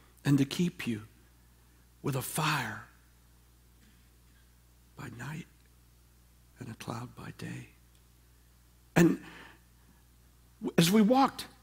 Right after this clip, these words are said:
there was a corral and there were no animals in it, but what was in there was a bunch of provisions stacked perfectly, getting ready to be distributed. I don't know how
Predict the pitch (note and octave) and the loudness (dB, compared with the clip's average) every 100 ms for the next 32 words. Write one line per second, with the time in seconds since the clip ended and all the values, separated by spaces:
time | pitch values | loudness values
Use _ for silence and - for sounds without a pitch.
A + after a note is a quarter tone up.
0 | _ _ - - _ - G#3 G#3 G#3 - | _ _ -20 -20 _ 4 8 10 10 10
1 | A3 B3+ C4+ B3+ A3 A3+ A3+ A#3+ A#3+ C4 | 10 12 12 12 12 12 12 12 12 12
2 | C#4 B3+ G3+ A3 A#3+ F#3+ A3+ B3+ A3 G3 | 12 12 12 12 12 10 8 8 10 12
3 | D4 D#4+ A3 A3+ C4 B3+ - - - - | 12 12 12 12 10 6 -4 -18 -20 -20
4 | _ _ _ _ _ _ _ _ _ F#3 | _ _ _ _ _ _ _ _ _ 0
5 | F3+ F#3 G3+ G3+ - G3 G#3+ G#3+ C#3 B2+ | 2 4 4 2 0 0 0 2 2 2
6 | - C#3 C#3+ - F#3 F3 D3 - - - | 0 -2 -4 -4 -2 -2 -4 -4 -6 -8
7 | - _ _ - - _ _ _ - F3 | -20 _ _ -20 -20 _ _ _ 4 6
8 | F3+ C#3+ E3+ E3 C#3 C#3+ D3+ C#3+ - - | 6 6 6 6 4 6 6 6 0 2
9 | E3 C#3+ B2 A#2 A2 - - - - - | 2 2 2 0 -4 -14 -20 -20 -20 -20
10 | - - - - - _ - _ _ - | -20 -20 -20 -20 -20 _ -20 _ _ -20
11 | _ _ - _ _ - D#3 C#3+ A#2+ A#2 | _ _ -20 _ _ 2 4 6 6 4
12 | D3+ A#2+ B2 A2 | 4 2 0 0